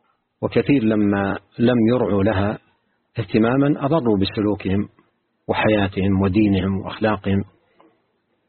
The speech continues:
وقد ثبت في المسند وغيره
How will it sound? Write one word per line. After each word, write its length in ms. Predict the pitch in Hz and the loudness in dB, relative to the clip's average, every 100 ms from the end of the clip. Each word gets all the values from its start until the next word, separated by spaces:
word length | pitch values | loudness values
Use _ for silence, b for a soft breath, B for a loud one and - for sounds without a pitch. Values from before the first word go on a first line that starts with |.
| _ | _
وقد 180 | 113 - | -2 -2
ثبت 360 | 110 156 151 127 | 0 0 0 0
في 400 | 117 107 - 139 | 2 2 2 -2
المسند 480 | 113 120 - 98 92 _ _ _ _ _ _ _ _ _ 107 | -2 -2 -2 -4 -6 _ _ _ _ _ _ _ _ _ 0
وغيره 600 | 104 120 101 90 104 | 2 2 2 0 -4